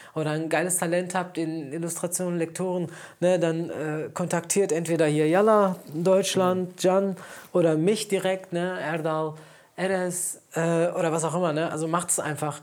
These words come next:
Speaker 1: Ähm, das ist ganz cool. Also wir bekommen auch viele Nachrichten, ne? Also wir bekommen einfach ganz, ganz viel Zuspruch und viele, die mitmachen wollen. Also das ist cool.
Speaker 2: Mhm.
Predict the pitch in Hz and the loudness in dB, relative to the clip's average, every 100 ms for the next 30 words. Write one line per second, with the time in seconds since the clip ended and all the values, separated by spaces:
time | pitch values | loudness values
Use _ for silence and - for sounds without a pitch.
0 | - - - - - - - - 156 147 | -16 -20 -20 -20 -20 -20 -14 -6 -4 -4
1 | 151 151 151 165 165 156 156 185 175 151 | -4 -2 -2 -2 0 0 -2 2 2 2
2 | 131 - - _ - - 151 156 156 135 | -2 -14 -20 _ -14 -8 -4 -4 -4 -8
3 | 143 170 147 180 175 202 202 175 - 190 | -4 -2 -2 -6 -6 -4 -4 -6 -6 -4
4 | 180 165 156 151 156 175 175 131 143 175 | -2 -2 -4 -4 -4 -4 -8 -10 -8 -6
5 | 156 151 151 151 165 131 - 165 165 160 | -6 -6 -6 -6 -8 -8 -6 -6 -6 -4
6 | 180 165 175 175 190 170 - 170 165 - | -4 -4 -4 -4 -6 -6 -4 -2 -2 -8
7 | 165 156 156 175 170 165 165 160 180 175 | -12 -12 -8 -6 -4 -4 -6 -4 -4 -4
8 | 156 165 156 156 156 156 156 147 151 143 | -4 -4 -4 -4 -6 -8 -8 -8 -12 -18
9 | _ _ - 196 - 175 151 160 - - | _ _ -8 -6 -4 -4 -4 -8 -16 -10
10 | 123 110 | -8 -8